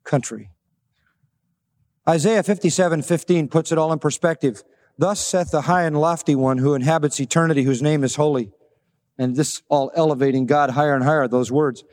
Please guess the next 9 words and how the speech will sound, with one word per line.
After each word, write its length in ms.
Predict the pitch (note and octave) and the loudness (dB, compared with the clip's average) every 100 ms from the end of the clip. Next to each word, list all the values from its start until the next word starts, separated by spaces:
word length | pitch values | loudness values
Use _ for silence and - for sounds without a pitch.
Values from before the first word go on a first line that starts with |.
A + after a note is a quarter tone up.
| _ _ _ _ | _ _ _ _
"I 240 | C#3+ E3+ E3+ | 0 0 0
dwell 340 | C#3+ E3+ E3+ | 0 0 0
in 80 | F3 | -2
the 100 | D#3+ | -2
high 460 | D#3 E3 E3 E3+ | 0 0 0 0
and 180 | E3+ D#3+ | 0 0
holy 340 | C#3+ E3 E3+ E3 | 0 2 2 0
place." 680 | - D#3+ E3+ D#3 - - _ _ _ - | 0 0 0 -4 -10 -18 _ _ _ -4
Really? 440 | A#2+ F#3 F3 G#2 | 0 0 0 -4